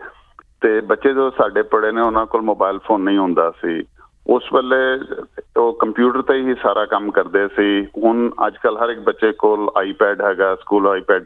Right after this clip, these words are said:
ਪ੍ਰੋਵਾਈਡ ਕਰਦਾ ਹੈ, ਲੈਪਟਾਪ ਪ੍ਰੋਵਾਈਡ ਕਰਦਾ ਹੈਗਾ, ਤੇ ਜਿਹੜਾ ਕੰਮ ਮੋਬਾਈਲ 'ਤੇ ਕਰਨਾ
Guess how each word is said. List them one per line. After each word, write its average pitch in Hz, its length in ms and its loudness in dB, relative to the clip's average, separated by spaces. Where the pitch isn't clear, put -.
ਪ੍ਰੋਵਾਈਡ 98 360 0
ਕਰਦਾ 95 400 0
ਹੈ, 95 180 2
ਲੈਪਟਾਪ 95 540 -2
ਪ੍ਰੋਵਾਈਡ 90 360 0
ਕਰਦਾ 95 440 0
ਹੈਗਾ, 92 200 0
ਤੇ - 120 -4
ਜਿਹੜਾ 113 240 0
ਕੰਮ 131 320 -4
ਮੋਬਾਈਲ 101 500 0
'ਤੇ 117 160 0
ਕਰਨਾ 95 500 0